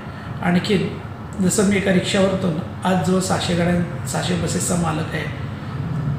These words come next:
दोन तीनशे, अ, तीनशेहून अधिक कार्स माझ्याकडे आहेत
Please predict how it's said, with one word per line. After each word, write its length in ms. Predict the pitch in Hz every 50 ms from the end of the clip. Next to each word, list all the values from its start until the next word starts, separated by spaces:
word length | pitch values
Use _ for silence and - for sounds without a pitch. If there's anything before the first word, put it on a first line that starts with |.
| - - - - - - - 175
दोन 380 | 185 185 190 185 190 190 -
तीनशे, 520 | 196 180 165 156 - 185 185 175 - - -
अ, 80 | - 180 170 175 170 -
तीनशेहून 300 | 185 170 151 185 190 180
अधिक 280 | 175 160 156 175 175 -
कार्स 360 | - 180 165 160 - - -
माझ्याकडे 380 | - - - 156 - - - -
आहेत 120 | - -